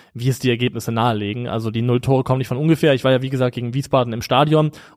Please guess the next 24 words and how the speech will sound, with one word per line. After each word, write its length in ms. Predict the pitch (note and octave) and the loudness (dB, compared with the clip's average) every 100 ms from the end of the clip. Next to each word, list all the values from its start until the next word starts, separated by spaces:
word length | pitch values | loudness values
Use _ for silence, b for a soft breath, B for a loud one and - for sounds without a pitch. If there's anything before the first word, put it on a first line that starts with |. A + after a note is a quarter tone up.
| - | -12
und 140 | B2+ | -10
ich 120 | C3 | -8
fand 260 | - C#3 C3+ | -2 -2 -2
über 140 | C3+ | -6
die 80 | B2 | -4
gesamte 240 | C3 C#3 D3+ | -2 -2 0
Partie 300 | C#3+ - D#3 | -2 2 2
hinweg, 400 | D#3 D3 D3 - | 2 2 0 -4
ähm, 400 | B2+ B2 B2 B2 | -2 -2 -2 -8
klar 200 | - D#3 | 0 0
hatte 140 | D3 | 0
die 100 | C3+ | -2
Hertha 180 | B2+ C#3 | -2 0
auch 140 | B2+ B2+ | -2 -2
mal 120 | A#2+ | -6
ihre 120 | A#2 | -6
Momente, 540 | A#2 C3 F3+ G3 G3 B B B - | -4 0 2 2 -2 B B B -4
aber 580 | B2+ C3 B2 B2 A#2+ _ _ _ _ _ - | 0 2 4 2 0 _ _ _ _ _ -16
ich 140 | A#2+ | -4
fand, 180 | D#3 C#3+ | -2 0
dass 160 | B2 A#2+ | -2 0
Wiesbaden, 760 | E3 - D#3+ D#3 D#3 D3 C3+ | 0 2 2 2 0 -8 -4
wenn 160 | B2+ F3 | 0 2
es 340 | E3+ - - | 2 -2 -14